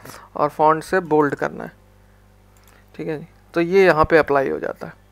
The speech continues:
ठीक है सर, जब हम एक बार ये अप्लाई कर लेते हैं,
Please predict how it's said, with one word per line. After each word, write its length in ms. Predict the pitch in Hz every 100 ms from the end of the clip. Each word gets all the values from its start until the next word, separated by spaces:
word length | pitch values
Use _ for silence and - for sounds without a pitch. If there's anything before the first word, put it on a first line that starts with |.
| _ _ _ _ _ _ _ _ _ _ _ _ _ _ _ _ _ -
ठीक 160 | 170
है 100 | 175
सर, 140 | 147 - _ _ _ _ _ _ - _ _ _ _ _ _ _ _ _ _ _
जब 200 | - 170
हम 160 | 185 190
एक 160 | 196 175
बार 140 | 190
ये 120 | 190
अप्लाई 340 | 185 180 175 180
कर 140 | 180
लेते 260 | 170 160 156
हैं, 160 | 160